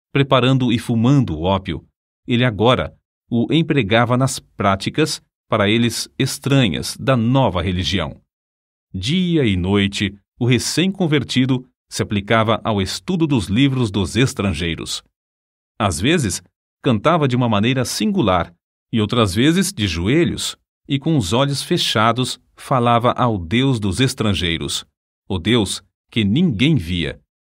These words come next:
e que não tinha santuário para localizar-se.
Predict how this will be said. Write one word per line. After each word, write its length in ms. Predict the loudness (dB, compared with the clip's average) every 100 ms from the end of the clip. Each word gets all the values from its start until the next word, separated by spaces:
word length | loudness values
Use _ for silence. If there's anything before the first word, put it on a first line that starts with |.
| _
e 120 | -4
que 100 | 0
não 160 | 0 -2
tinha 260 | 0 0
santuário 600 | 0 -2 0 2 2 0
para 240 | -2 -2 0
localizar-se. 920 | 0 0 0 -2 -2 -4 -6 -10